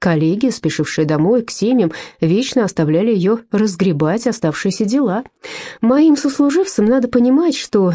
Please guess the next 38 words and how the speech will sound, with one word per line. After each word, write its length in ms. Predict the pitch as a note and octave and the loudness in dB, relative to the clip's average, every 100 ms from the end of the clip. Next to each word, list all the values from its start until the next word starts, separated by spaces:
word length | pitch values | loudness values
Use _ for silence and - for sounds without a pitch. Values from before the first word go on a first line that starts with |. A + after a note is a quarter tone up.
| - | -4
сегодня 600 | - A3+ G#3+ F4+ B3+ F3 | -2 0 2 2 4 2
я 100 | A3+ | 0
собираюсь 400 | C4+ C#4 B3 C4+ | 0 2 2 2
на 60 | |
вечеринку, 680 | D4+ D#4 C4+ F#3 F3 - A#3 - _ | 2 2 2 2 0 0 -2 -4 _
и 80 | G3 | 2
это 260 | F3+ E3+ A3+ | 2 2 -2
ничуть 320 | A3+ G3+ A3+ | 0 0 2
не 100 | A3 | 2
менее 300 | F3 F3+ D#3+ | 2 2 2
важно, 420 | D#3+ G3 C4 A#3 - - - | 0 0 0 0 -4 -16 -4
чем 320 | - G3+ F#3 | 0 2 2
футбольный 500 | - G3+ E3+ F#3 A#3 | 0 0 2 2 2
матч 320 | E3+ F#3+ - | 0 -2 -2
их 140 | A#3 - | -4 -2
чада», 460 | - E3 A3+ G#3 - | -2 0 0 -4 -6
кипятилась 540 | - E3+ E3 D3+ C#3+ F3 | -4 -2 0 -2 -2 0
она. 240 | D#3 C3 - - - - | -2 -2 -8 -14 -4 2
«Между 300 | D#4+ D#4 G4 | 2 2 2
прочим, 340 | A#3+ D3+ D#3+ | 2 2 2
для 160 | F#3+ A#3 | 2 4
меня 220 | C#4 G#4 | 2 2
вечеринка — 560 | E4 - F3+ D#3 D#3+ | 2 2 2 2 2
это 380 | E3+ - A#3+ B3+ | 0 0 2 2
единственная 840 | A#3+ A#3+ A#3+ G#3+ F#4+ - A3 G3 F3 | 2 2 0 2 0 2 2 2 2
возможность 540 | E3+ F3+ E3 F3 E3 | 0 0 2 0 -2
встретить 340 | - G3 F#3 | 0 -2 -2
человека, 560 | - G3+ G#3 D#4 F4+ D#3+ - - | -4 -2 2 2 0 -2 -4 -16
с 100 | - | -6
которым 360 | D#4+ D#4 C#4+ B3+ | -4 0 2 2
я 240 | B3 B3 | 2 0
смогу 360 | A3+ A#3 A3 G#3 | 0 0 0 0
создать 380 | G3+ G3 F#3 E3 | -2 0 0 0
семью, 460 | - G#3 C#3+ - - _ | 0 0 0 -2 -6 _
чтобы 240 | - B3 | 0 0
в 100 | G#3 | 2
конечном 580 | - G#3 A#3 G4+ D#4+ A#3+ | 0 2 2 2 2 2
итоге 380 | E3+ D#3+ D#3 | 2 2 2